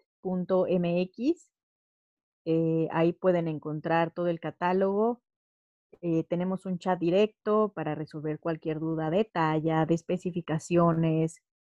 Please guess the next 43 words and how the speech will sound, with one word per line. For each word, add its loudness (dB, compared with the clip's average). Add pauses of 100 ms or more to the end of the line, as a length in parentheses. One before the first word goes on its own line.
(300)
Eh, -2 (380)
pues 0
al 2
final 2 (240)
se 0
vuelve 6
uno 4
hasta 0
como 2
consejero 8
porque, 6 (520)
eh, 8
las 6
mujeres, 6
pues, -6
al -2
final -2
te 0
preguntan: 0
"Oye, 4
pero 2 (260)
a -2
mí 2
no 2
me 0
gusta -4
el -4
negro, 2
no 2
me 0
atrevo, 2
eh, -6
solo 0
me 2
gusta -4
el -4
negro, 4
no 0
me -2
atrevo -2
a -4
usar -8
colores -4